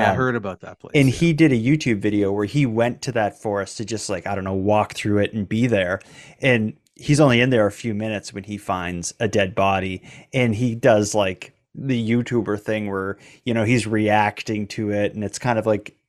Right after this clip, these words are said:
Speaker 2: off screen behind him and stuff. And he got a lot of criticism for doing that, of course. Um,
Speaker 1: Mm-hmm.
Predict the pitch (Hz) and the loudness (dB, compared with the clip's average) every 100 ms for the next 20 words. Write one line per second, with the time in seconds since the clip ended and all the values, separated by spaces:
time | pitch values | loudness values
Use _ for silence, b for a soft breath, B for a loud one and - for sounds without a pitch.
0 | _ 117 113 - - 120 107 107 104 101 | _ -2 -2 -2 -6 -4 -2 -2 -4 -4
1 | 101 104 104 104 98 98 104 98 - 95 | -6 -6 -6 -6 -6 -4 -2 -2 -2 -10
2 | - - - 151 139 120 110 107 101 98 | -12 -20 -2 2 6 6 6 6 4 2
3 | - - _ _ _ - 190 - 113 90 | -4 -18 _ _ _ 0 2 2 -2 -6
4 | 98 104 101 110 101 90 87 87 85 - | -8 -8 -6 -4 -4 -2 -2 -4 -8 -8
5 | 85 85 - B B B B 113 98 113 | -4 -4 -6 B B B B -2 0 0
6 | 120 123 110 104 87 | -2 -2 -4 -10 -8